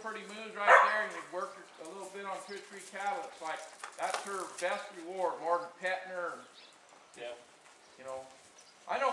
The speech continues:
Speaker 1: guys, uh, I never, I didn't know him, but I, I had a client that rode with a guy named Bruce Gilchrist, who is a renowned reiner up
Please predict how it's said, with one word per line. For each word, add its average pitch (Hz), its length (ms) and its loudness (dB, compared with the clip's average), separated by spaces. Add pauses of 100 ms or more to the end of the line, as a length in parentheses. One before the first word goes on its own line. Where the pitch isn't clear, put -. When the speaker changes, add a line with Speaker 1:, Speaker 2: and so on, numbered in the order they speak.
Speaker 1:
guys, 214 320 8 (160)
uh, 175 240 4 (1040)
I 170 160 -4
never, 156 320 -2 (160)
I 151 160 -6
didn't 165 320 -8
know 165 320 -2
him, 190 240 4
but 139 160 -2
I, 135 80 0
I - 320 -6
had 160 320 -4
a - 80 -
client 170 240 -2
that - 240 -12
rode 160 240 -2
with - 160 -12
a - 80 -12
guy 143 160 2
named - 160 -8
Bruce 156 320 -10
Gilchrist, 160 560 -8
who 120 160 -10
is - 80 -16
a 101 80 -6 (1600)
renowned 139 480 0
reiner 135 400 -4 (520)
up 127 160 -6